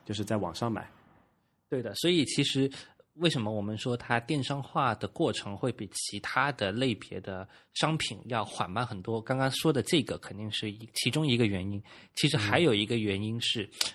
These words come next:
Speaker 2: 如果我发送一个包裹，里面装的如果是服装，那它的成本和我发送，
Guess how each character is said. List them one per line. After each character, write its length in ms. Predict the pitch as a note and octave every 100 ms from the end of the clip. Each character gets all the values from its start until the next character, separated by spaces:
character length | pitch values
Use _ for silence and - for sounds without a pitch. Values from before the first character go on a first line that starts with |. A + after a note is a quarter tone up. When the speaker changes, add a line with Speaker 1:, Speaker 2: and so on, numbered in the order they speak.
| -
Speaker 2:
如 160 | C3+
果 160 | D3+ C3
我 320 | A2 G2+ F#2 - -
发 240 | C#3+ D3+
送 320 | - E3+ A2+ - - - _
一 180 | B2 A2+
个 180 | B2+ C3+
包 240 | - D#3
裹， 240 | - - -
里 100 | G#2+
面 240 | G2+ A#2+
装 240 | - C3+ C#3
的 140 | A2
如 120 | G2+
果 140 | G#2+ F2
是 180 | -
服 160 | G#2 A2
装， 260 | A#2+ C3+ - - - -
那 160 | C#3+ B2+
它 260 | - C3
的 100 | C3+
成 280 | - - G#2+
本 180 | G#2+ C#2 - -
和 280 | - - A#2
我 200 | A#2+ F2+
发 280 | - B2 B2+
送， 280 | - C3